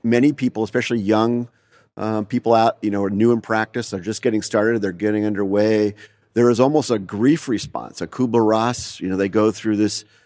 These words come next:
you know, they're fearful. They want to quit their job. "I'm a horrible doctor. I'll never do this again. How, how could this person I spent so much time with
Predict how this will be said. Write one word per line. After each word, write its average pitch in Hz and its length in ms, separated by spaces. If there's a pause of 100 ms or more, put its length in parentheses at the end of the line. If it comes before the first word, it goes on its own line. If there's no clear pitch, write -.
(140)
you 104 100
know, 90 300 (220)
they're 98 160
fearful. 143 580
They 101 100
want 113 180
to 107 40
quit - 240
their 117 120
job. 113 420
"I'm 101 160
a 98 40
horrible 120 500
doctor. 101 480
I'll 92 160
never 113 340
do 117 120
this 104 140
again. 104 160
How, 131 240 (220)
how 127 140
could 147 240
this 113 100
person 139 300
I 110 40
spent 123 240
so 107 80
much 98 180
time 131 260
with 117 240